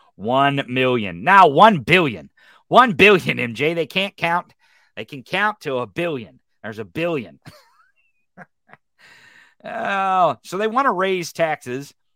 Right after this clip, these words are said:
on families in Orlando by twenty-two hundred dollars each. Each one of 'em. That's how much it costs for Disney to have these services inside their park.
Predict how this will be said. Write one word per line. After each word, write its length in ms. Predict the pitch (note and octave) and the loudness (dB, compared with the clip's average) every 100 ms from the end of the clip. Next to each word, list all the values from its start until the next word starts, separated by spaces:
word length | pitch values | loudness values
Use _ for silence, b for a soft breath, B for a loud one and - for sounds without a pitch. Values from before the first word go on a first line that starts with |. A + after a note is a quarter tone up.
| _ _ G#2 | _ _ -10
on 160 | A#2+ | -8
families 560 | - D#3+ F3+ E3+ D3 B2+ | -8 -10 -8 -8 -10 -8
in 100 | C#3+ | -4
Orlando 540 | C3+ C3 C#3+ B2+ B2+ | -4 -4 -6 -4 -4
by 160 | A#2+ G#2+ | -2 -4
twenty-two 500 | - C3+ C3+ A#2+ B2 | -8 -10 -10 -10 -10
hundred 220 | B2 A#2 | -8 -4
dollars 480 | A2+ G2+ D#2+ - - _ _ _ _ _ _ _ _ _ - | -4 -4 -8 -16 -20 _ _ _ _ _ _ _ _ _ -10
each. 480 | A#3 A3 - - - _ _ _ _ _ _ | -8 -8 -10 -10 -12 _ _ _ _ _ _
Each 260 | A3+ A3 | -12 -10
one 220 | F3 B3 A3 | -2 0 0
of 80 | |
'em. 140 | A#2 - _ _ _ | -2 -10 _ _ _
That's 200 | F#3 - | -8 -4
how 80 | F#3+ | -4
much 200 | F#3 F3 | -4 -8
it 120 | - | -6
costs 360 | - D#3+ E3+ - | 0 0 0 -6
for 120 | A#2 | -12
Disney 420 | C#3+ D#3 C#3 C3+ | -10 -10 -10 -12
to 80 | A2+ | -10
have 200 | B2+ B2 | -8 -8
these 160 | A#2+ - | -10 -8
services 540 | D3+ D3 C#3 A#2 G#2+ | -6 -6 -8 -14 -14
inside 340 | B2 C3 B2+ | -12 -8 -6
their 100 | A2+ | -6
park. 400 | G#2+ D3+ C3 - | -6 0 0 -2